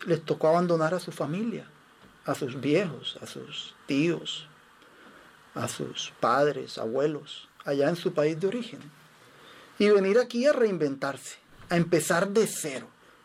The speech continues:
con las uñas, peor que con las uñas, sin el idioma, sin entender siquiera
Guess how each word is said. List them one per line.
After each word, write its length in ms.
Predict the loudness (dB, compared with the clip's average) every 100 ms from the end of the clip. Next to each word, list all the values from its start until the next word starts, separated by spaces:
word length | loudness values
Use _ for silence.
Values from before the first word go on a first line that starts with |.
| 2
con 280 | 4 6 4
las 280 | 0 -4
uñas, 600 | -4 -4 -8 -14 -12 -12 -14 _ _ _ _ _ _ _ _ _ _ _ _
peor 420 | 6 8 8 6 2 -14 _ _ _ _ _ _ -6
que 120 | -4
con 220 | 0 0
las 200 | -2 -8
uñas, 480 | -14 -16 -18 -20 -20 _ _ _ _ _ _ _ _ -16
sin 300 | -4 0 2
el 120 | 0
idioma, 580 | -2 -4 -2 -2 -4 -16 _ _ _
sin 240 | -4 0 4
entender 560 | 4 2 2 6 4
siquiera 640 | 4 -6 -4 2 2 2